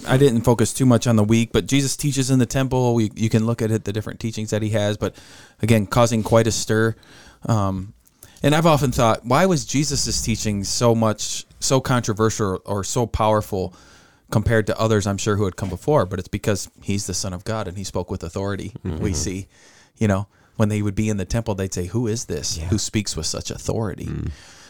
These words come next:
Speaker 1: Um, and so that's why it caused the buzz as he taught, as he would talk with the Pharisees. And because of this teaching, uh, we see in Luke twenty-two that there's a plot then to kill him.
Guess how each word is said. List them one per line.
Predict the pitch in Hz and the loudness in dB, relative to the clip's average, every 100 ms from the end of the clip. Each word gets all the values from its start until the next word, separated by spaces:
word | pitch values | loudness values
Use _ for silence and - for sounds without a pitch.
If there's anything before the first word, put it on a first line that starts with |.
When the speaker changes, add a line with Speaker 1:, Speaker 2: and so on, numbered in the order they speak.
| - | -8
Speaker 1:
Um, | - 104 95 107 - | -2 -2 -4 -14 -6
and | 107 | 0
so | 123 | 2
that's | 123 - | 2 2
why | 117 | 2
it | 120 | 2
caused | - 110 113 | 0 -2 -2
the | |
buzz | 98 110 87 - - _ _ _ _ _ _ - | -2 -2 -2 -6 -10 _ _ _ _ _ _ 0
as | 104 98 | 0 2
he | 101 | -4
taught, | - 95 107 120 _ - | -4 -2 0 -2 _ -2
as | 107 | -2
he | - | 0
would | 101 95 | -4 -2
talk | 107 104 | -2 -2
with | 110 | -6
the | |
Pharisees. | 95 101 98 101 120 117 - - - | -6 -4 -4 -4 -2 -4 -6 -18 -8
And | - | 0
because | 120 117 131 127 | 2 4 2 2
of | 127 | 2
this | 120 - | 0 0
teaching, | - 165 - 101 117 - - _ - | -2 -2 0 0 -2 -8 -20 _ -2
uh, | 113 101 | 0 2
we | 117 | 0
see | 120 135 127 | 0 0 2
in | 113 | 4
Luke | 120 127 | 2 0
twenty-two | - 120 107 - 143 113 113 _ _ _ _ _ _ _ - | 0 0 -2 -2 -2 -2 -6 _ _ _ _ _ _ _ 0
that | 117 - | 0 2
there's | 120 | 2
a | 120 | 0
plot | - 117 139 - | 0 2 2 0
then | 104 110 | -2 -2
to | 113 | -4
kill | 101 147 156 | -2 0 2
him. | 101 | 0